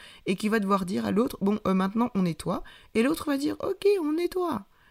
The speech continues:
Il y en a un qui va dire, euh, « Bon, écoute, euh, il faut faire les courses. » Ah, bah ok, on va faire les courses. C'est pas toujours cinquante cinquante. Et quand je dis on nettoie, machin, je parle pas, euh, nécessairement homme-femme, hein, euh, voilà.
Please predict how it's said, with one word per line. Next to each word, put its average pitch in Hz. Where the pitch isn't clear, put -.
Il 147
y 156
en 151
a -
un 240
qui 269
va 185
dire, 190
euh, « 165
Bon, 185
écoute, 196
euh, 165
il 165
faut 180
faire 170
les 151
courses. » -
Ah, 311
bah 202
ok, 202
on 214
va 208
faire 170
les 180
courses. 180
C'est -
pas 254
toujours 254
cinquante 240
cinquante. 240
Et 180
quand 247
je 202
dis 185
on 165
nettoie, 160
machin, 165
je -
parle 180
pas, 240
euh, 196
nécessairement 202
homme-femme, 220
hein, 233
euh, 160
voilà. 185